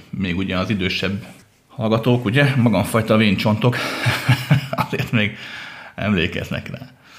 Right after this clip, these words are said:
No, maga a kommunizmus, az egy olyan, ö, társadalmi forma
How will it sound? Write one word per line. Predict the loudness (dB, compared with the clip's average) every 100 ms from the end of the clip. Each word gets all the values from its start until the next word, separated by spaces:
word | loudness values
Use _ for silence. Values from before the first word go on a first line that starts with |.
| -20 -20 -4
No, | 4 6 6 4 0
maga | 2 4
a | 4
kommunizmus, | 4 4 6 6 4 2 -2
az | -4
egy | 0
olyan, | 4 6 6
ö, | 6 4 0 -4 -16 -18 -8 -2
társadalmi | 0 0 0 -2 -2
forma | -4 -6 -6